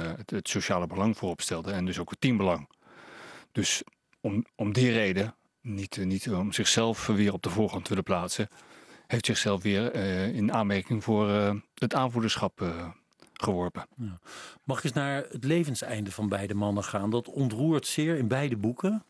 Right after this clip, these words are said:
Speaker 2: Eh, ze hebben contact met elkaar. Heel bijzonder is dat, eh, Johan Cruijff met Keizer belt.
Speaker 1: Ja.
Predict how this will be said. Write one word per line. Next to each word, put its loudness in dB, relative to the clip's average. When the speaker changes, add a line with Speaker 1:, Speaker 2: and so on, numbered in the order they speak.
Speaker 2:
Eh, 0
ze -2
hebben 0
contact -4
met -2
elkaar. -2
Heel 0
bijzonder 2
is 0
dat, -2
eh, 0
Johan 2
Cruijff -2
met -6
Keizer -2
belt. -10
Speaker 1:
Ja. -6